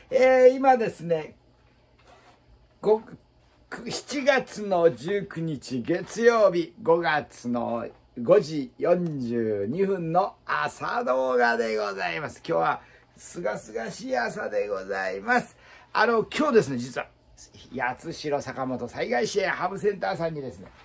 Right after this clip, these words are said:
盆上鎮、支援盆上鎮のご依頼が五基ございました。人吉豪雨被災者様に配ってください。これをお届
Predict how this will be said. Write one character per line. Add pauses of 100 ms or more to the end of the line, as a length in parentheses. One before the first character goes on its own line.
(320)
盆
上
鎮、 (380)
支
援
盆
上
鎮
の
ご
依
頼
が
五
基
ご
ざ
い
ま
し
た。
人 (140)
吉
豪
雨
被
災
者
様
に
配
っ
て
く
だ
さ
い。 (260)
こ
れ
を
お
届